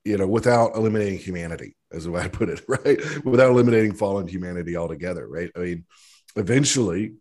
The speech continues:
we shall enter the eschaton, right? And the sheep and the goats will be separated in such a way that we can exper-, we can expect an experience without limitation or corruption, right?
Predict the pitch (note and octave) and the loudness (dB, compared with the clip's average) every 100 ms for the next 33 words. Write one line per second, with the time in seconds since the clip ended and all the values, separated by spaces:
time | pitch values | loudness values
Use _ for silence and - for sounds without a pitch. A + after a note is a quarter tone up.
0 | - G2 G2+ G#2+ A2+ B2+ F#2+ F#2 E2+ E2+ | -8 -6 -2 0 0 0 -2 -4 -8 -10
1 | E2 D#2 E2 - C#2+ D#2 B1 B1+ D2+ E2+ | -8 -8 -10 -10 -12 -12 -12 -12 -8 -8
2 | D#2+ E2+ - F2+ - D#2+ F2 E2 D#2 E2 | -8 -8 -8 -8 -12 -12 -10 -10 -12 -14
3 | D#2 E2 D#2+ _ _ - - F2 E2+ F2 | -14 -14 -16 _ _ -8 -4 -4 -2 -4
4 | F2 E2+ - - _ _ C#3 C#3+ - A#2 | -4 -6 -10 -18 _ _ 4 4 6 2
5 | - F#2 A2+ C#3+ G2+ F2+ E2 F2+ F2+ F2 | 2 0 4 4 2 0 -8 -8 -8 -6
6 | - - B2 B2+ - G#2 F#2+ F2 - B2+ | -6 0 2 2 0 -6 -6 -6 -2 -2
7 | D3 F#2 - - E2+ D#2 C2+ C2 - _ | -2 -4 -6 -8 -8 -10 -12 -14 -16 _
8 | - F#2+ F2 E2+ D#2+ - D#2+ - C2 - | -8 -4 -4 -6 -10 -10 -10 -10 -14 -12
9 | C#2 - - - - C#2 E2+ | -12 -12 -14 -18 -18 -14 -14